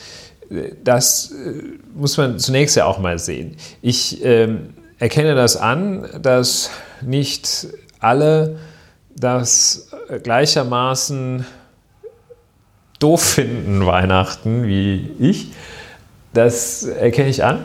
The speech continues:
Ja, das mögen andere Leute sehr schön finden. Ich glaube auch, dass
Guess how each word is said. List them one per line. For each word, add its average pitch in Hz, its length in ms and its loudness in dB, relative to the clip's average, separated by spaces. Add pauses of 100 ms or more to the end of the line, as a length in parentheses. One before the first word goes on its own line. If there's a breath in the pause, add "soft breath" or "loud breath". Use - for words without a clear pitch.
Ja, 64 320 0 (140)
das - 520 0 (1300 loud breath)
mögen 131 540 2
andere 127 380 2
Leute 117 500 2
sehr 110 160 4
schön 139 260 2
finden. 165 320 -4
Ich 123 140 -6
glaube 110 300 4
auch, 110 200 4
dass - 320 -6